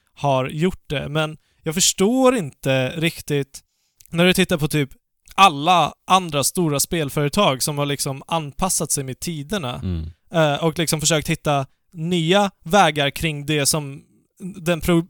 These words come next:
Speaker 1: problematik som inte fanns när du gjorde spel i två dimensioner.
Speaker 2: Ja, precis.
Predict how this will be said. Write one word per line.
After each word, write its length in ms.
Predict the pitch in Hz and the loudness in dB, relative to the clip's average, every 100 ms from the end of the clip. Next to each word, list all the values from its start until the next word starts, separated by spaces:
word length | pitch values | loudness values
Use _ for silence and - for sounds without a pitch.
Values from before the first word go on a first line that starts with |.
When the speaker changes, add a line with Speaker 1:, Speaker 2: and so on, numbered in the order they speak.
| - | -2
Speaker 1:
problematik 560 | 180 160 165 - 160 | -2 -2 -4 -6 -6
som 120 | - | -6
inte 120 | 160 - | -6 -10
fanns 680 | - 226 175 127 - - - _ _ - | -2 -2 -2 -6 -4 -4 -6 _ _ -6
när 300 | 160 160 147 | 0 0 0
du 340 | 135 151 143 | -2 -2 0
gjorde 200 | 151 143 | 0 -2
spel 440 | - 151 139 131 - | -4 -2 -2 -4 -6
i 460 | 156 135 127 127 147 - - _ _ - | -6 -4 -4 -6 -8 -14 -18 _ _ -4
två 120 | 151 | -2
dimensioner. 600 | 139 131 170 151 139 - - | -2 -4 -4 -4 -8 -12 -8
Speaker 2:
Ja, 220 | 92 85 | -6 -6
precis. 520 | - - 87 85 - | -8 -12 -12 -12 -18